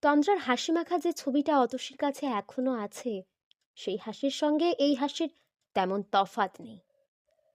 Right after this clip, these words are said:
ছবিটাকে আচমকাই একদিন সঞ্জয়ের জামার পকেটে আবিষ্কার করেছিল অতসী। মনে একটু খটকা লাগলেও তখনও সন্দেহকে পাত্তা দেয়নি তেমনভাবে। দশ বছরের বিবাহিত জীবন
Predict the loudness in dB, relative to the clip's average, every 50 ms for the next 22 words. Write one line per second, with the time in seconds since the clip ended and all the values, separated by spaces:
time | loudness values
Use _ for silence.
0 | _ _ _ _ _ _ _ _ _ -2 0 0 2 2 0 0 2 2 4 4
1 | 4 2 2 0 -2 0 2 2 2 2 2 2 0 0 0 -2 0 2 2 2
2 | 4 2 0 0 2 2 2 4 4 2 2 2 2 0 0 -2 -2 0 2 2
3 | 2 2 2 0 -2 -4 -4 -4 -2 -2 -4 -4 -4 -6 -10 -8 -8 -8 -8 -8
4 | -10 -10 -10 -10 -12 -12 -14 _ _ _ _ _ _ _ _ _ _ _ _ _
5 | _ _ _ _ _ -8 -6 -6 -4 -4 -4 -2 -2 -2 -2 2 2 2 2 2
6 | 0 0 2 2 2 2 4 2 2 2 0 -4 _ _ _ 0 0 0 0 0
7 | -2 -2 -2 -4 -6 -6 -6 -4 -4 -2 -2 -2 0 0 -2 2 2 2 2 2
8 | _ -8 -6 -4 -4 -4 -2 -4 -4 -4 -4 -4 -4 -6 -8 -8 -10 -12 -10 -10
9 | -12 -12 _ _ _ _ _ _ _ _ _ _ _ _ _ _ _ _ _ _
10 | _ _ _ _ -4 0 2 2 2 2 -2 -6 -4 -4 -4 -4 -6 -4 0 0
11 | 0 0 -2 -2 -2 -2 -2 -2 -4 -4 -4 -4 -2 -4 -4 -4 -2 -4 -4 -6